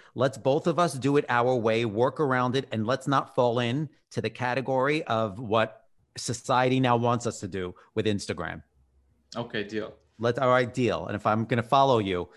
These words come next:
Speaker 1: and I'm gonna be one of those trolls, <laughs> if I see too many, uh, posts, I'm gonna call,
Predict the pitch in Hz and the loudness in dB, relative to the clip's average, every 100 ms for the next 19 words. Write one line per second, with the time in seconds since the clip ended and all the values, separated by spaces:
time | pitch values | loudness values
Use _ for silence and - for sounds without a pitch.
0 | _ 104 107 120 120 123 120 131 117 127 | _ -6 -2 0 0 0 0 0 0 0
1 | 117 - 143 127 190 - 180 - 190 131 | -2 -2 2 4 2 0 -2 -2 -4 -4
2 | 147 123 135 135 127 120 110 113 - - | -6 -6 -2 0 2 4 2 0 -8 -20
3 | - - 123 104 - - 98 104 98 - | -20 -2 0 0 -2 -8 -6 -2 -2 -4
4 | _ _ - 120 107 | _ _ -4 -2 -2